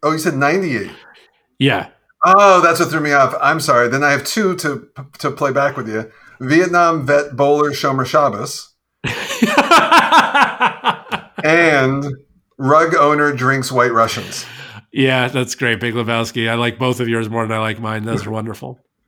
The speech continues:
Speaker 1: I think those are the first two I wrote, by the way, when, when we started doing this. Those are the first two I wrote.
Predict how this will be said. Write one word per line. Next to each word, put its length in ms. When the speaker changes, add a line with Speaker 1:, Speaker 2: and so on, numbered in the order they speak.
Speaker 1:
I 100
think 200
those 160
are 80
the 160
first 240
two 100
I 80
wrote, 240
by 120
the 80
way, 120
when, 220
when 160
we 140
started 320
doing 240
this. 280
Those 240
are 40
the 80
first 260
two 100
I 40
wrote. 280